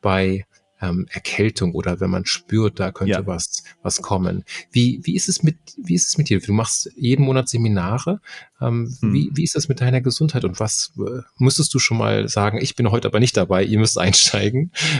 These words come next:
Speaker 1: weil ich hab da ein leichtes Kratzen im Hals“? Wie geht es dir?
Speaker 2: Ähm, also ich, erstmal bei den Workshops mache ich das nicht selber. Das
Speaker 1: Mhm.
Speaker 2: ist mal am Anfang gewesen, dass man als Instructor dann irgendwie mit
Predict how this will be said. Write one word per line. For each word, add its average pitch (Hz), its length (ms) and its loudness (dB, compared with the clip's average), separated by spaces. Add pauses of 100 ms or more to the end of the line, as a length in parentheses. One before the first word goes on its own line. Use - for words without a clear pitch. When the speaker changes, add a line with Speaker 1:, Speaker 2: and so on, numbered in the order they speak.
(120)
Speaker 1:
weil 104 140 0
ich - 120 -2
hab - 120 -2
da 110 100 -2
ein 107 80 0
leichtes 104 320 -2
Kratzen - 380 -4
im 135 120 -2
Hals“? - 220 -8
Wie 160 80 -4
geht 143 160 -4
es - 80 -6
dir? 92 340 -2 (1120)
Speaker 2:
Ähm, 104 760 -4 (640)
also 113 240 -4
ich, - 240 -10 (120)
erstmal 143 360 -2
bei 127 120 0
den 120 140 0
Workshops 131 460 -4
mache 110 160 0
ich 110 80 -10
das 92 180 -8
nicht 98 140 -4
selber. 101 500 -6 (440)
Das 123 260 2
Speaker 1:
Mhm. 143 40 -8
Speaker 2:
ist 127 120 -6
mal 123 60 4
am 101 60 0
Anfang 123 600 -2 (100)
gewesen, 98 540 -2
dass - 220 -6
man 98 180 0
als 95 220 -8
Instructor 101 480 -4
dann 90 180 -4
irgendwie 90 220 -8
mit 98 160 -4